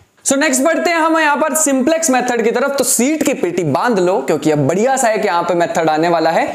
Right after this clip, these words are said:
नाम simplex है, बाकी तुम्हें अभी पता लग जाएगा कि बहुत ज्यादा ही simple है ये। बस ऐसे, ऐसे हो जाएगा ये तो हमसे, कुछ नहीं है इसमें।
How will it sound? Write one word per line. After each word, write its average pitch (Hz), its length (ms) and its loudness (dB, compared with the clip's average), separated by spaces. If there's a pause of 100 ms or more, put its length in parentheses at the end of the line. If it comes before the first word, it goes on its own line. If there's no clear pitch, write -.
(380)
नाम 220 420 2
simplex 254 600 0
है, 302 100 0 (300)
बाकी 214 240 -2
तुम्हें 226 220 0
अभी 220 100 2
पता 226 220 -2
लग 220 160 0
जाएगा 226 340 0 (1500)
कि 214 240 2
बहुत 185 340 2
ज्यादा 185 300 0
ही 254 180 0
simple 254 380 2
है 262 180 2
ये। 349 180 -2 (180)
बस 226 140 0
ऐसे, 285 180 0 (180)
ऐसे 240 260 0
हो 240 80 2
जाएगा 165 260 2
ये 233 80 0
तो 226 100 -2
हमसे, 220 280 0 (160)
कुछ 240 140 2
नहीं 254 160 2
है 247 60 2
इसमें। 226 240 0